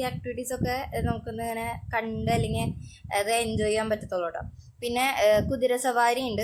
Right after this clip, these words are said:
കുതിരസവാരിക്ക്, ആ, നൂറ് രൂപയാണ് വന്നിട്ടുള്ളത്. ആ, അത് ടൈം അനുസരിച്ചാണ്, ആ, ഇതിൻ്റെ കാൽക്കുലേഷൻ വരിക. ആ, നമ്മൾ എത്ര നേരം, ആ, നമുക്ക് സ്പെൻഡ് ചെയ്യണം അങ്ങനെ എന്തോ ഒരു കാൽക്കുലേഷനിലാണ് നൂറ് രൂപ. പിന്നെ അതുപോലെ തന്നെ ബൈക്ക്, അതായത് കുട്ടികൾക്കും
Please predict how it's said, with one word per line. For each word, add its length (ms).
കുതിരസവാരിക്ക്, 880
ആ, 140
നൂറ് 280
രൂപയാണ് 340
വന്നിട്ടുള്ളത്. 480
ആ, 80
അത് 180
ടൈം 300
അനുസരിച്ചാണ്, 720
ആ, 80
ഇതിൻ്റെ 320
കാൽക്കുലേഷൻ 580
വരിക. 240
ആ, 300
നമ്മൾ 260
എത്ര 260
നേരം, 420
ആ, 200
നമുക്ക് 280
സ്പെൻഡ് 360
ചെയ്യണം 340
അങ്ങനെ 280
എന്തോ 200
ഒരു 160
കാൽക്കുലേഷനിലാണ് 880
നൂറ് 280
രൂപ. 200
പിന്നെ 220
അതുപോലെ 300
തന്നെ 160
ബൈക്ക്, 540
അതായത് 340
കുട്ടികൾക്കും 720